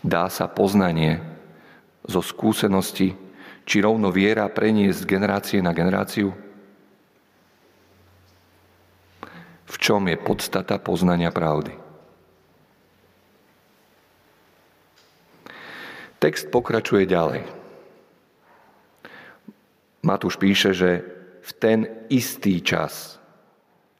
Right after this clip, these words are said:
riekol Ježiš. Treba zbystriť pozornosť, pretože Matúš hovorí, že to bolo v ten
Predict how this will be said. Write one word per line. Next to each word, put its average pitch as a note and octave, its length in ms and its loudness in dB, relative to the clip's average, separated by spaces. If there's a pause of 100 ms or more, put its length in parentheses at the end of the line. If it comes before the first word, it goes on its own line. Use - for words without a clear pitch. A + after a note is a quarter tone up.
(160)
riekol F2 480 2
Ježiš. - 560 -2 (1500)
Treba A2+ 480 2 (320)
zbystriť G#2 560 -2
pozornosť, F#2+ 800 0 (1040)
pretože F#2 400 0
Matúš F#2 480 0
hovorí, G2 320 2
že F#2+ 160 0
to - 80 0
bolo F#2+ 240 2
v - 160 -12
ten G#2 140 2